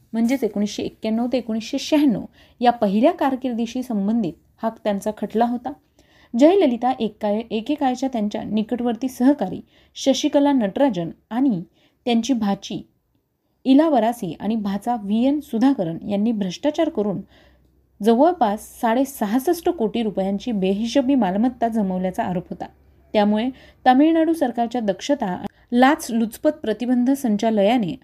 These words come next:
हा खटला एकोणीसशे शहाण्णव मध्ये दाखल केला होता. या बेहिशोबी संपत्ती प्रकरणात तामिळनाडूच्या माजी मुख्यमंत्री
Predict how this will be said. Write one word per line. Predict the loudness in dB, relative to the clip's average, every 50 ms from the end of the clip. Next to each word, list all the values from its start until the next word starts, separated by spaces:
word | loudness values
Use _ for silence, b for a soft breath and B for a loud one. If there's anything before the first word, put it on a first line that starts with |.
| -8 -8
हा | -6 -4 -6
खटला | -6 -4 -4 -4 -4 -6 -8 _ -16
एकोणीसशे | -10 -6 -4 -4 -4 -4 -4 -6
शहाण्णव | -6 -2 0 2 4 4 4 4
मध्ये | 4 2 2 0 0
दाखल | 0 -2 -2 -4 -6 -6
केला | -6 -6 -4 -4
होता. | -4 -6 -8 -10 -18 _ _ _ _ _ _ _ _ _ 0
या | 4 4 4
बेहिशोबी | 6 4 4 2 2 2 0 -2 -2 -2 -2 -2 -2
संपत्ती | -2 -2 -2 -2 -4 -6 -8 -10 -10
प्रकरणात | -6 -6 -4 0 0 0 0 -2 -4 -6 -10 b b b b b b b
तामिळनाडूच्या | 2 4 6 6 6 6 4 4 2 2 2 0 0
माजी | 2 2 0 0 0 0
मुख्यमंत्री | 0 -2 -2 -4 -4 -4 -2 -2 -4 -4 -6